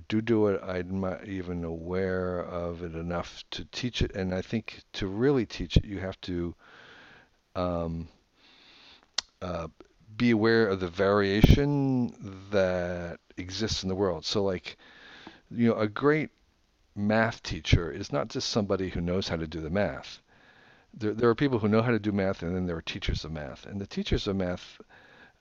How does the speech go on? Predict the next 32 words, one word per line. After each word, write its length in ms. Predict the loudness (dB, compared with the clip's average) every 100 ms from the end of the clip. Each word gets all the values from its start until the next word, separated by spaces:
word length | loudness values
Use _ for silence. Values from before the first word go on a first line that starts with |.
| _ -4
are, 200 | -2 -2
are 160 | -6 -6
great 300 | -2 -2 0
teachers 320 | -2 -2 -2
because 320 | -4 -4 -2
they 160 | 0 0
have 320 | -2 -4 -6
kind 200 | -4 -2
of, 120 | 0
like, 140 | -2 2
they 120 | 2
understand 400 | 4 2 2 2
all 100 | 0
the 100 | -2
problems 520 | 0 2 2 0 -6
that 100 | -8
people 220 | -8 -8
have. 300 | -6 -6 -6
They 140 | -6 -4
understand 420 | -4 -6 -6 -6
the 80 | -8
different 320 | -10 -8 -6
ways 320 | -6 -6 -8
in 80 | -10
which, 180 | 4 4 4 -10 -20 -20 -20 -20 _ -10
um, 680 | -8 -8 -10 -10 -12 -14 -18 _ -18 -8
math 380 | -2 0 0 -2
can 100 | -4
be 80 | -2
done 200 | -2 0
wrong, 540 | 2 4 2 0 -8
basically. 600 | -10 -10 -10 -10 -12 -14